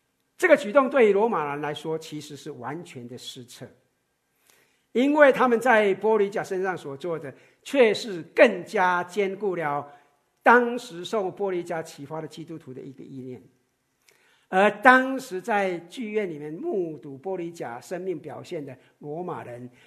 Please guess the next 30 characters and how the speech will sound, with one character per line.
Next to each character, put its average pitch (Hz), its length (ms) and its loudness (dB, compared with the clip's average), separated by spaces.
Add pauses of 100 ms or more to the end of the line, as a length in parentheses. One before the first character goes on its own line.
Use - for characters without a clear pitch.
他 196 120 -8
们 190 120 -6
对 180 220 -4
基 196 180 -14
督 196 120 -12
徒 185 140 -18
的 160 60 -12
看 139 240 -10
法 117 240 -18 (100)
也 151 180 -14
开 175 440 -6
始 131 560 -10 (240)
改 110 200 -16
变， 117 240 -14 (460)
甚 240 540 2
至 185 420 -8 (920)
当 202 260 0
时 175 140 -16
的 165 80 -8
罗 156 160 -6
马 151 120 -8
帝 160 220 -10
国 147 460 -10
也 147 120 -16
开 185 340 -8
始 147 260 -16
对 151 260 -10
基 147 180 -20
督 156 140 -16
徒 139 400 -20